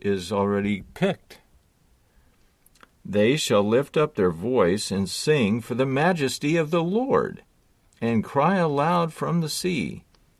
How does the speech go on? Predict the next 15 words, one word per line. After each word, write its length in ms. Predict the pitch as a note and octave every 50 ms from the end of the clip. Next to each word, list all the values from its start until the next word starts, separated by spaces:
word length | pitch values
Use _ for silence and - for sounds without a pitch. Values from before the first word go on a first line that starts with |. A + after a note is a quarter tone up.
| _ _ _ _ _ _ _ _ _ _ _ _ _
So 420 | - - - C3 B2+ B2+ B2 B2 - _ - F2+
glorify 1000 | G2 B2 D3+ G3 A3+ G#3+ E3+ A#2+ - - F#2+ E2 D#2 C2+ B1+ D2 D#2 F2+ A#2 B2 - _ -
you, 640 | - F2+ F#2 G2+ G2 F2+ E2 D#2 E2 G2 B2+ C3+ - _
the 220 | - G#2+ B2 C#3+ C#3
Lord, 680 | C#3+ D#3 F3 G3 F3 G#2+ E2+ D2+ D2+ E2+ A2 B2+ A#2+ - _ _ _
in 240 | - A2+ G2 F#2 G2+
the 100 | G#2 G#2+
fires." 920 | - - - C3+ D3+ E3 C#3+ F#2 D2 B1+ G#1 G1+ - - - - - - - _ _ _ _ _ _ _ _ _ _ -
That's 380 | A2+ C3+ C3 - - - - - _ -
an 160 | A2 G#2+ G#2+
interesting 760 | - A2 A#2+ C3 - - G#2+ G2+ - - - F#2 F#2 F#2 F#2
way 220 | F#2+ G2 G2+ G2+
to 100 | F2+ E2
put 420 | D#2 - - - A#2+ A2+ G2 - -
this. 440 | - - - - - - - -